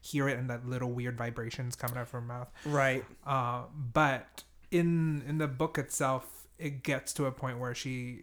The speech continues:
Speaker 1: is, like, a teenager. There's, like, a short story in one of the volumes, like, afterward. And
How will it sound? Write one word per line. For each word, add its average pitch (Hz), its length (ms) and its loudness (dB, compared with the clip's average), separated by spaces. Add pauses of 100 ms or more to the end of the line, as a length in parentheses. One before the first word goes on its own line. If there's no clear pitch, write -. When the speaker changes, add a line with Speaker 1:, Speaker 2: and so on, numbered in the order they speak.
Speaker 1:
is, 131 140 -8
like, 123 100 -6
a 123 80 -6
teenager. 127 500 -6
There's, 123 200 -6
like, 127 140 -4
a 127 40 -4
short 120 300 -4
story 120 200 -4
in 117 80 -6
one 117 120 -4
of 117 100 -8
the 120 80 -6
volumes, 117 680 -6 (220)
like, 120 280 -6
afterward. 117 680 -8 (540)
And 123 580 -2